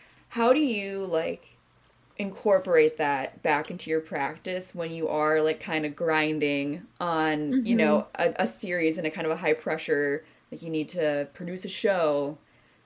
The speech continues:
Speaker 1: How have
Speaker 2: Mm-hmm.
Speaker 1: you, have you been able to balance that?
Speaker 2: I think having,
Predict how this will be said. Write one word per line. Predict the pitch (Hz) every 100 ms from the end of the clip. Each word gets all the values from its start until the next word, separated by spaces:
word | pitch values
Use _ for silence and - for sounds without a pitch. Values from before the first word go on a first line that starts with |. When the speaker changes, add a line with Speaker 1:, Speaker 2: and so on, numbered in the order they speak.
| _ _
Speaker 1:
How | - 240
have | 269
Speaker 2:
Mm-hmm. | 208
Speaker 1:
you, | 156 151 156
have | 180 180
you | 151 151 175
been | -
able | 90 -
to | 95
balance | - - - -
that? | - - - _ _ _ _ _ _ _ - _ _ _ _ _ -
Speaker 2:
I | 285
think | 294 349 349 370 - - - _ _ _ _ _ _ _ _ _ _ _ _ _ -
having, | 240 220 247 254 247